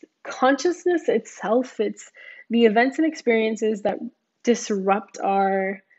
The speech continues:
identification with our own personality. It's like an ego death. It's like nothing means, everything means nothing because this is, this life is all an illusion type thoughts. Self-transcendence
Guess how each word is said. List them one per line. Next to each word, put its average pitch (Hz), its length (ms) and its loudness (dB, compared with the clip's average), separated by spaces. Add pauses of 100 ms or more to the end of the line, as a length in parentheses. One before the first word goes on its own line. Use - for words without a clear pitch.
(800)
identification 214 1040 -2
with 196 140 -6
our - 240 -2
own 214 100 0
personality. 208 640 -2
It's 220 100 -2
like 233 140 0
an 233 160 2
ego 214 280 4
death. 185 360 -2
It's 196 180 -6
like 196 240 -6 (460)
nothing 220 480 4
means, 214 360 2 (1400)
everything 254 380 8
means 240 240 6
nothing 208 380 0
because 202 520 0 (140)
this 214 200 0
is, 208 120 -2 (160)
this 233 260 -6
life 202 240 4
is 208 120 -2
all 196 220 2
an 196 100 -4
illusion 196 640 -6
type 190 300 -10
thoughts. - 340 -10 (380)
Self-transcendence 220 1120 2